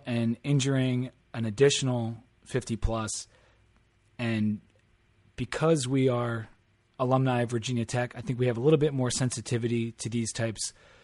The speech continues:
of situations. And there, and I say that, but there really isn't a parallel to this type of situation because it, as is being reported, is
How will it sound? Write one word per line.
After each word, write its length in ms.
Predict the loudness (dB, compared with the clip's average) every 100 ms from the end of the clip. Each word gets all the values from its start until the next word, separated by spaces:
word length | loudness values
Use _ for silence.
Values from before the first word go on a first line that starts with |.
| -20 _ -20 _ -20 _ -8
of 100 | 0
situations. 800 | 2 2 6 8 8 4 2 2
And 200 | 4 6
there, 200 | 6 4
and 240 | -2 -2
I 80 | 0
say 280 | 2 6 6
that, 360 | 6 2 0
but 160 | -2 4
there 160 | 6 8
really 300 | 8 8 6
isn't 180 | 4
a 60 | 2
parallel 340 | 2 2 -2 -2
to 120 | -4
this 180 | -4 -2
type 220 | -2 -4
of 60 |
situation 760 | -6 -6 -2 -2 -2 -2 -2 -4
because 360 | -8 -2 -2 0
it, 160 | -2 -4 _ -20 _ _ _ _ -10
as 160 | -6 -6
is 100 | 2
being 220 | 4 4
reported, 540 | 2 4 6 6 6
is 320 | 2 0 -6